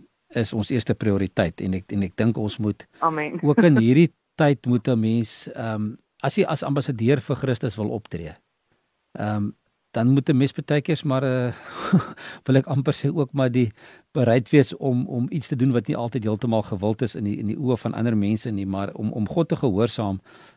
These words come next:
Speaker 1: ehm, as dit ons eerste prioriteit is,
Speaker 2: Absoluut.
Speaker 1: ehm, sonder om natuurlik ons nou, soos ek sê, die wette te oortree, maar dis, dis, ja,
Speaker 2: Ja.
Speaker 1: soos jy sê, Nadine, is 'n moeilike ding,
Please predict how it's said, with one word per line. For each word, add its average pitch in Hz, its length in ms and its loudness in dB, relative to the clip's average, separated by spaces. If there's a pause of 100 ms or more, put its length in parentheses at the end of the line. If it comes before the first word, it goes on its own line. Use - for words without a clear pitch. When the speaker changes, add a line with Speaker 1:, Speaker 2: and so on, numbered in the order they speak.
(100)
Speaker 1:
ehm, 107 240 -4
as 107 80 -6
dit 123 100 -2
ons 151 120 2
eerste 143 260 0
prioriteit 117 640 2
is, 80 200 -8
Speaker 2:
Absoluut. 101 400 2
Speaker 1:
ehm, 95 140 -2 (540)
sonder 170 400 8
om 135 280 4
natuurlik 123 540 4
ons 98 200 -2
nou, 104 240 -2
soos - 220 -12
ek - 40 -14
sê, 120 140 -2
die 95 120 -2
wette 104 280 0
te 104 160 -4
oortree, 95 540 -2
maar 104 100 -2
dis, 117 120 2
dis, 120 180 0
ja, 127 160 6
Speaker 2:
Ja. 196 200 8
Speaker 1:
soos 170 160 4
jy 160 80 4
sê, - 40 6
Nadine, 139 260 4
is 127 80 2
'n 135 80 6
moeilike 139 340 4
ding, 135 300 2